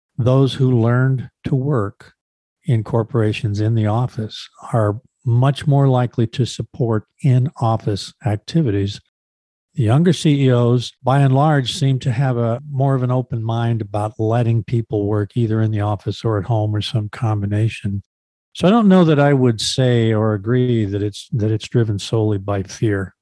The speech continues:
either fear of losing control or making bad decisions. I, I think it's mostly from experience. And the decisions that these folks are making are based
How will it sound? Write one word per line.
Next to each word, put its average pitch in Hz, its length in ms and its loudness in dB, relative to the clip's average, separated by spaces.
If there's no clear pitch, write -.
either 113 260 2
fear 113 460 0
of 98 180 -4
losing 107 380 0
control 104 640 -2
or 95 300 -4
making 107 360 -2
bad 101 220 -2
decisions. 101 600 -2
I, 120 80 -6
I - 20 0
think 240 220 -2
it's - 200 -2
mostly 131 560 2
from 123 240 -2
experience. 127 680 -4
And 113 260 2
the 113 80 0
decisions 131 640 0
that 123 200 -2
these 120 180 -2
folks 123 360 -4
are 113 60 -2
making 117 460 -2
are 104 120 0
based 107 380 -4